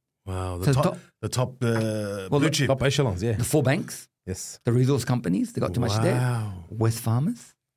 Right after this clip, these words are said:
Speaker 2: Woolies. Everybody used to say, "Woolies, wh-, wh-, why would you invest in Woolies?"
Speaker 3: Too much debt.
Speaker 2: Well, too much debt, but also more poker machines in New South Wales and Las Vegas.
Speaker 3: <laughs> Yeah.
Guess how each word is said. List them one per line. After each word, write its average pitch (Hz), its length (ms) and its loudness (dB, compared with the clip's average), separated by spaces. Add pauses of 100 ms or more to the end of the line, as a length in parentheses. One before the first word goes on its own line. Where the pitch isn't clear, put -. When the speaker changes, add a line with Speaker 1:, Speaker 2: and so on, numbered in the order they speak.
(340)
Speaker 2:
Woolies. 127 500 2
Everybody 143 260 2
used 117 120 -2
to 135 40 0
say, 117 40 0
"Woolies, 180 300 0
wh-, 120 220 -8
wh-, 160 240 0
why 185 80 2
would 233 160 2
you 233 60 4
invest 240 180 0
in 226 60 0
Woolies?" 262 280 0
Speaker 3:
Too - 80 -8
much 85 180 -6
debt. 131 180 -6 (420)
Speaker 2:
Well, 135 220 -2 (140)
too 135 80 -2
much 156 180 0
debt, - 340 -2
but 131 180 -2
also 220 460 -6 (400)
more 170 180 0
poker 160 300 -2
machines 143 340 2
in 135 60 2
New 139 40 0
South 127 220 -2
Wales 147 280 -2
and 120 100 0
Las 120 120 0
Vegas. 294 520 -2
Speaker 3:
<laughs> - 40 0 (140)
Yeah. 123 300 4